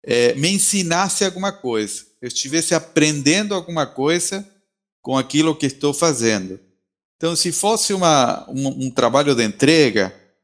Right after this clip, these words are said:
é, eu vou me tornar muito bom em conhecer os becos das cidades, né?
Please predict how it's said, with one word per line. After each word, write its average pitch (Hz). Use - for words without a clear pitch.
é, 117
eu 131
vou 180
me 196
tornar 165
muito 190
bom 139
em 147
conhecer 156
os 156
becos 139
das 113
cidades, 104
né? 147